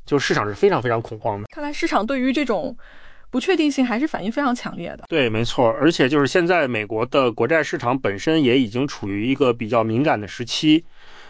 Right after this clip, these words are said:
Speaker 1: 就是五年期和三十年期的这个收益率的差已经扩大到了差不多一百个基点，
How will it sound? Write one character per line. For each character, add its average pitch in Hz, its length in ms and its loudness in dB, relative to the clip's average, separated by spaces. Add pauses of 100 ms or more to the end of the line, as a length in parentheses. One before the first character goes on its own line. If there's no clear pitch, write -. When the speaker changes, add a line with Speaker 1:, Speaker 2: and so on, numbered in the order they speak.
(200)
Speaker 1:
就 151 160 4
是 127 560 4
五 123 180 0
年 120 240 2
期 175 320 2
和 143 280 2
三 185 200 0
十 160 120 -2
年 120 200 0
期 - 240 -2
的 143 140 4
这 127 100 2
个 113 120 0
收 160 240 4
益 156 80 6
率 160 160 4
的 120 100 2
差 170 540 2
已 113 200 -10
经 156 320 -2
扩 156 360 2
大 156 240 2
到 135 260 2
了 113 240 2
差 - 220 -2
不 131 100 -4
多 139 180 4
一 185 140 -2
百 98 180 -2
个 101 120 -8
基 143 160 -4
点， 120 160 2